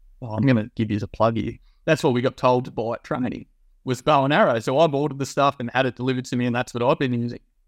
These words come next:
And I said, "Do you know, perchance, like, what your lawn is?" And she said, "Oh, it's buffalo." I said, "Do you know what chemical he used?" She's like, "Di-, di-, di-," and I said,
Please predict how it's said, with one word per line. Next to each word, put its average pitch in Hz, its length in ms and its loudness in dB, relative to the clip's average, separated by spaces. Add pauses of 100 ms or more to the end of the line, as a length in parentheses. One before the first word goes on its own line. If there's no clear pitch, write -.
And 127 180 -2
I 127 60 -6
said, 143 200 -4
"Do 147 60 -2
you 151 40 4
know, 175 260 2 (460)
perchance, 135 440 -2
like, 113 200 -2
what 123 160 0
your 117 120 2
lawn 135 260 0
is?" - 240 -10 (600)
And 117 220 0
she 120 140 -2
said, 113 240 -4
"Oh, 117 160 2
it's - 100 -8
buffalo." 139 540 2 (600)
I - 40 -10
said, 156 180 0
"Do 170 100 -2
you 180 60 4
know 180 360 4
what 170 240 0 (220)
chemical 151 520 -2
he - 420 -8
used?" - 220 -20 (100)
She's 135 220 -8
like, 120 140 0 (180)
"Di-, 143 340 2
di-, 131 360 -2
di-," 135 260 0
and 127 60 -2
I - 20 -2
said, 139 180 -8